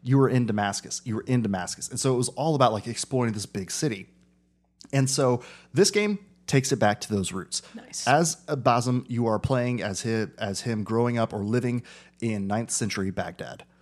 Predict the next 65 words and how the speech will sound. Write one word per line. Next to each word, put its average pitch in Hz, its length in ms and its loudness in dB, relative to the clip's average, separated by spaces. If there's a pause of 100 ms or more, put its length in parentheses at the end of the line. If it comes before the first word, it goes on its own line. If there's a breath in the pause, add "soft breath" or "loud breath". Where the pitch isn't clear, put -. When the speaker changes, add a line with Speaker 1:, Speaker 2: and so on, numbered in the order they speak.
(280 loud breath)
Speaker 2:
Ooh, 339 140 -8
ninth 226 500 -6
century 269 600 -6
would 208 320 -10
be 220 300 -8
the, 180 920 -4
uh, 190 180 -8
do, 180 100 -12
help 220 200 -8
me 240 100 -8
out 220 60 -8
with 180 180 -8
Speaker 1:
Oh, 170 100 -6
Speaker 2:
years. 165 260 -6
Speaker 1:
that's 104 180 -2
Speaker 2:
I 208 40 2
Speaker 1:
a - 0 -
Speaker 2:
always, 208 140 2
Speaker 1:
very, 113 140 2
Speaker 2:
is - 60 -8
Speaker 1:
I 113 120 6
Speaker 2:
that 117 60 8
the - 60 6
Speaker 1:
always 170 360 4
<laughs> - 200 2
Speaker 2:
a-, 269 760 0
ninth 202 400 -2
century? 175 640 -2
Speaker 1:
I 160 160 10
al-, 147 220 4
I, 147 80 8
Speaker 2:
Is 156 60 -2 (100)
Speaker 1:
isn't 254 160 6
Speaker 2:
that - 20 4
Speaker 1:
it 302 60 6
Speaker 2:
the - 60 6
Speaker 1:
like 220 160 6
a, 156 340 4
it's 139 120 2
like 185 160 2
a - 40 0
Speaker 2:
eight - 20 0
hundreds? 113 160 0
Speaker 1:
year 139 160 6
off, - 260 -2
right? 120 240 2
Speaker 2:
Yeah. 127 60 2
Speaker 1:
Like, 165 220 6
it's 143 180 2
like 135 200 4
the 131 60 4
ninth 143 160 4
Speaker 2:
But 240 100 6
I - 20 10
Speaker 1:
century 247 200 8
is 302 60 10
Speaker 2:
can't 135 140 12
Speaker 1:
actually 240 160 8
the 214 80 6
Speaker 2:
remember 214 180 6
if 208 80 4
it's 113 80 4
the, 202 80 2
Speaker 1:
eight 196 60 4
hundreds 185 280 0